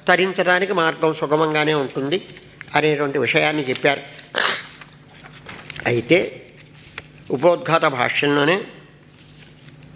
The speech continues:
ఇప్పుడు వేదము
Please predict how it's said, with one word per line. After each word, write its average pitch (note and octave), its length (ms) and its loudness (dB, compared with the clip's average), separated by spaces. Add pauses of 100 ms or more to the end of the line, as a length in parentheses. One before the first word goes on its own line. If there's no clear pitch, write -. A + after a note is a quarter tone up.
(2500)
ఇప్పుడు B3 580 2
వేదము A#3+ 880 6